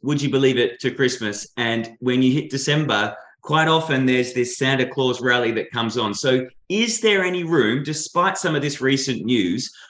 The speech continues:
for rallying markets as we build up to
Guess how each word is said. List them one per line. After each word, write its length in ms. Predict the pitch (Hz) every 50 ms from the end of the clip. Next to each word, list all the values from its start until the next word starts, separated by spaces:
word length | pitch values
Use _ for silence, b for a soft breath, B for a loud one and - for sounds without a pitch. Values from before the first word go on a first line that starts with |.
| B B _ -
for 540 | - 147 135 135 135 131 131 131 127 - - - 127 127
rallying 600 | 123 139 139 - 151 156 156 151 151 147 143 135
markets 560 | 131 127 127 120 123 - - 110 - - - -
as 300 | - - 120 120 120 -
we 120 | 120 117
build 340 | 113 113 123 120 123 120 117
up 200 | 120 117 113 - -
to 220 | - 127 113 110